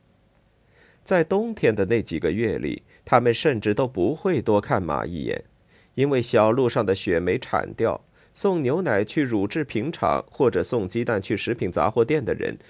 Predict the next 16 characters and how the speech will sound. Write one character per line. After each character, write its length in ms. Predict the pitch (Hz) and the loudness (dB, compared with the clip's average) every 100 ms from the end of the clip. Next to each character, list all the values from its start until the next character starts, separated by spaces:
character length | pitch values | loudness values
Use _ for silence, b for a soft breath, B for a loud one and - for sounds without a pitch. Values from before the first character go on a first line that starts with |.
| b b | b b
只 220 | 147 143 | 0 0
能 260 | 123 135 180 | 0 -2 -4
凑 260 | - 190 | -4 -4
合 140 | 127 104 | 0 0
着 140 | 101 | 0
赶 200 | 90 87 | 0 0
马 220 | 104 65 | 0 -2
车， 320 | 62 - 92 - b b | -4 0 0 0 b b
就 260 | - 175 110 | -2 -2 -2
像 240 | - 92 | -2 -2
他 200 | - 104 | 0 0
和 160 | 85 78 | 0 -2
贝 240 | 143 101 | -2 -4
尔 160 | 58 50 | -4 -6
一 240 | 53 60 | -8 -6
样。 200 | 117 | -6